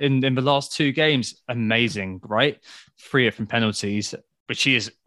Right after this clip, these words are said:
insanely good at, by the <laughs> way. If you watch, I don't, I think he hasn't missed one. I think he's missed one in his entire career, which is just insane, really. But the two goals he scored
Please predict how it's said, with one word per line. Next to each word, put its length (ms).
insanely 600
good 180
at, 180
by 120
the 120
<laughs> 0
way. 320
If 300
you 60
watch, 280
I 120
don't, 140
I 80
think 140
he 80
hasn't 220
missed 220
one. 280
I 120
think 140
he's 100
missed 180
one 240
in 80
his 160
entire 380
career, 460
which 180
is 80
just 300
insane, 460
really. 260
But 300
the 80
two 180
goals 180
he 60
scored 320